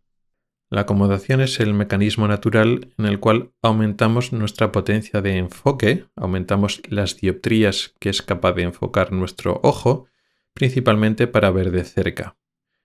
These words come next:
En el ojo joven, sano, que no tiene dioptrías, que no tiene graduación, los objetos lejanos quedan automáticamente enfocados en la retina, pero los objetos cercanos no quedan enfocados automáticamente. Hace falta un esfuerzo activo de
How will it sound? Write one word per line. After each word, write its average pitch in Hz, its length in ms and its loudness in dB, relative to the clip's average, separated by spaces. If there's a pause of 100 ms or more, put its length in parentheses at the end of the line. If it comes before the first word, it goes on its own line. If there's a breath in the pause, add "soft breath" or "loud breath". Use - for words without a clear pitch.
(140)
En 90 120 -4
el 90 120 2
ojo 92 640 0
joven, 101 540 2
sano, 98 560 0
que 87 100 -6
no 87 160 -2
tiene 87 240 -4
dioptrías, 117 460 -2
que 101 100 -4
no 92 80 0
tiene 90 220 -2
graduación, 98 680 -2 (720)
los 92 400 0
objetos 98 400 -2
lejanos 101 600 -2 (100)
quedan 92 260 -2
automáticamente 92 680 -2
enfocados 85 500 -2
en 98 60 -2
la 113 80 0
retina, 131 500 2 (540)
pero 123 260 4
los - 240 -4
objetos 95 320 -6
cercanos 127 800 0 (400)
no 110 240 0
quedan 104 240 2
enfocados 101 460 0
automáticamente. 92 800 -2
Hace 95 140 -8
falta 107 260 -2
un 101 100 2
esfuerzo 104 400 -2
activo 110 400 -2
de 110 340 -2